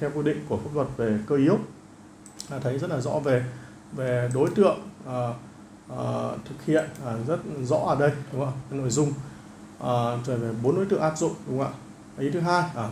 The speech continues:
câu hỏi số, ờ, một, đó là về nguyên tắc xử lý kỷ luật. Với nguyên tắc xử lý kỷ luật, ờ, cán bộ công chức viên chức thì được quy định tại điều hai. Nhớ về số lượng xử lý kỷ luật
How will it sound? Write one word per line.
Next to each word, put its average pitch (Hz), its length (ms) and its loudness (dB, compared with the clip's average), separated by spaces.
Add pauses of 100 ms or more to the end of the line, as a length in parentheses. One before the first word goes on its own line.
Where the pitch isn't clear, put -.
câu 160 140 0
hỏi 135 300 2
số, 123 400 0 (580)
ờ, 127 100 -6 (640)
một, 135 260 8 (240)
đó 131 80 -2
là 139 100 0
về 131 140 2
nguyên 156 200 4
tắc 190 220 0
xử 117 260 0
lý 131 140 2
kỷ 120 60 2
luật. 123 160 6 (480)
Với 139 140 0
nguyên 175 160 0
tắc 196 140 2
xử 135 140 0
lý 131 100 2
kỷ 143 100 0
luật, 131 200 6 (140)
ờ, 120 300 0 (120)
cán 151 160 0
bộ 151 60 0
công 151 120 0
chức 185 120 0
viên 160 140 2
chức 226 260 4 (100)
thì 135 60 -6
được 123 180 -2
quy 160 120 4
định 156 100 2 (120)
tại - 120 -6
điều 127 180 4
hai. 160 180 6 (460)
Nhớ 135 120 0
về 143 160 4
số 175 280 4
lượng 214 220 6
xử 110 220 -4
lý 135 80 0 (100)
kỷ 127 60 -2
luật 127 160 6